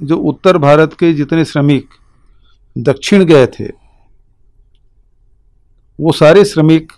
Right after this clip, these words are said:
पैदल चलते हुए छत्तीसगढ़ आ रहे हैं और छत्तीसगढ़ cross करके अपने प्रदेश जा रहे हैं। चाहे वो मजदूर तेलंगाना के हो, आंध्र प्रदेश के हो, चाहे तमिलनाडु को हो, चाहे महाराष्ट्र को हो, उनका गंतव्य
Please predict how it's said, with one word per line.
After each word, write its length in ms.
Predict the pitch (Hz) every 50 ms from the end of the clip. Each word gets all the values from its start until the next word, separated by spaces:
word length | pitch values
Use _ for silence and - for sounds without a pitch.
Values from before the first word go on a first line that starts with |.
| _ _ _ _ -
पैदल 300 | 143 147 147 156 185 180
चलते 360 | 156 - 170 151 143 - 170
हुए 100 | 165 165
छत्तीसगढ़ 500 | 156 - 135 - - 151 135 127 139 127
आ 120 | 110 110
रहे 120 | 104 101 95
हैं 140 | - 101 _ _ _ _ _ _ _ _ _ _ -
और 60 | 135
छत्तीसगढ़ 480 | - - 143 139 - 170 165 156 156
cross 300 | 147 - 156 143 143 131
करके 220 | - 156 147 156 208
अपने 220 | 170 151 202 196
प्रदेश 340 | 185 - 151 127 131 117 101
जा 140 | 117 98 -
रहे 140 | - - -
हैं। 100 | 101 - _ _ _ _ - - _ _ _ _ _ _ _ _ _ _ _ _ _ _ _ _
चाहे 220 | - 147 151 160
वो 80 | 160 156
मजदूर 500 | 151 147 143 135 131 156 160 156 - _
तेलंगाना 560 | - 143 135 131 131 127 131 131 139 147 147
के 140 | 139 113 139
हो, 180 | 135 147 147 151
आंध्र 300 | 143 131 131 139 139 139
प्रदेश 300 | 139 - 147 143 139 139
के 120 | - 151
हो, 300 | 139 143 143 143 143 139
चाहे 180 | - 131 120 120 120 _ _ _ _ _ _ _ _ _
तमिलनाडु 580 | - 139 143 147 147 147 143 139 139 139 143 147
को 120 | 139 143
हो, 180 | 135 139 139 139
चाहे 180 | 135 143 123 120
महाराष्ट्र 640 | 117 117 120 135 143 143 143 143 139 123 - 143
को 120 | - 151
हो, 240 | 135 139 139 143 143 _ _ _ _ _ _ _ _ _ _ _ _ _
उनका 320 | 151 147 147 139 151 156
गंतव्य 580 | 151 139 151 143 - - 151 143 139 135 151 151